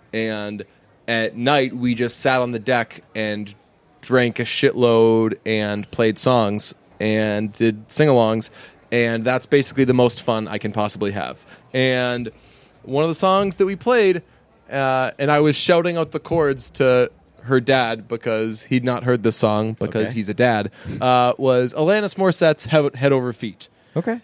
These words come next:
Speaker 1: That is Alanis Morissette's best song, and nobody talks about it.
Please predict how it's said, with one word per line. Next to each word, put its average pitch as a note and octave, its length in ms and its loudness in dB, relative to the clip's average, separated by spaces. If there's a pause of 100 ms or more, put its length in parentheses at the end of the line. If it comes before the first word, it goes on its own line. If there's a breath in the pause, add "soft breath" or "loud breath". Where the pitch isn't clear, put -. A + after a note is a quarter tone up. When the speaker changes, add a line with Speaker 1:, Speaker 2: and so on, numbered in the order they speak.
Speaker 1:
That G3+ 200 2
is G#3 380 2 (180)
Alanis D#3 300 2
Morissette's C#3+ 420 -2 (100)
best C3+ 260 0
song, A#2+ 520 -6
and A#2+ 320 -8
nobody A#2+ 280 -2
talks - 260 -8
about G1+ 220 -10
it. - 120 -14